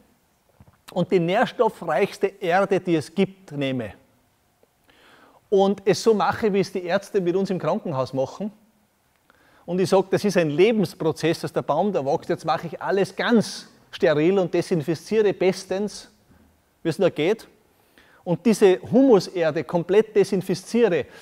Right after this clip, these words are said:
damit keine Bakterien, Viren oder sonst was im Humus leben, und dann den Baum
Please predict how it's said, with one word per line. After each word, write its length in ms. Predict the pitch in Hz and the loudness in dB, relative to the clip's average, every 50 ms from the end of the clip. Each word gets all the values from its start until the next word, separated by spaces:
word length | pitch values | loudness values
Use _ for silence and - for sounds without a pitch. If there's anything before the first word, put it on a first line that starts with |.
| - - - | -18 -8 -4
damit 280 | 160 170 202 208 - - | 0 0 0 0 -2 0
keine 280 | - 185 190 196 190 | 0 2 2 2 2
Bakterien, 720 | 180 180 165 - - - 240 - - 190 202 190 175 156 147 | 2 0 0 -2 -2 -2 0 0 2 2 2 0 0 0 0
Viren 240 | 175 208 214 196 180 | 0 0 2 2 0
oder 140 | 165 165 156 | 0 0 0
sonst 320 | - 180 208 202 - - | 0 0 0 -2 -2 -6
was 160 | 165 147 - | -6 -4 -4
im 100 | 147 135 | -4 -4
Humus 320 | 135 160 165 156 151 139 - | -4 -4 -6 -6 -6 -6 -6
leben, 320 | 143 135 139 180 220 208 - _ _ _ _ _ _ _ _ _ _ _ _ _ _ _ _ _ _ _ _ _ _ - | -6 -6 -4 -6 -6 -8 -10 _ _ _ _ _ _ _ _ _ _ _ _ _ _ _ _ _ _ _ _ _ _ -2
und 200 | 185 170 - - | -2 -2 0 0
dann 200 | 175 214 247 220 | 2 2 2 4
den 200 | 254 233 208 165 | 4 2 2 2
Baum 440 | - 165 170 196 220 214 185 - | 0 0 2 2 2 0 -2 -4